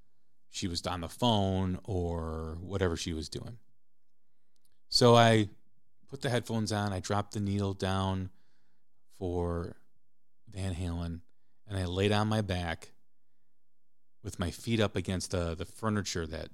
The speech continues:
held both the T V and the record player. And I heard Running with the Devil. And I was like, "What is this? This is,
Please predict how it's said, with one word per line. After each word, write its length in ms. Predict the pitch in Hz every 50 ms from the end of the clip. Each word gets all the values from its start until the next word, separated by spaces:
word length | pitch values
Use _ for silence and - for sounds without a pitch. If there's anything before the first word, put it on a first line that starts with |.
| - -
held 240 | 104 98 92 85 87
both 240 | 98 92 87 -
the 60 | - -
T 320 | - - - 92 87 87
V 260 | 90 92 90 87 85
and 80 | 82 82
the 80 | 82
record 340 | - 90 92 - - 95 95
player. 420 | - - 80 80 - - - - - - - - - - - - - - - - - - - - - - - - - - - - - - - - - - - - -
And 100 | 98 90
I 80 | 92
heard 380 | 82 - - 101 95 92 85 82
Running 240 | 90 85 85 85 85
with 100 | 82 -
the 80 | -
Devil. 440 | - - 87 87 82 80 - - - - - - - - - - - - - - - - - - - - -
And 120 | - 95
I 120 | 92 85 82
was 160 | 73 - -
like, 320 | - - - - - - - - - - - - - - - - - - - - - - - - - -
"What 180 | - - 85 98
is 200 | 104 101 92 87
this? 260 | - - - - -
This 260 | - - 92 - -
is, 340 | - 85 80 - - - -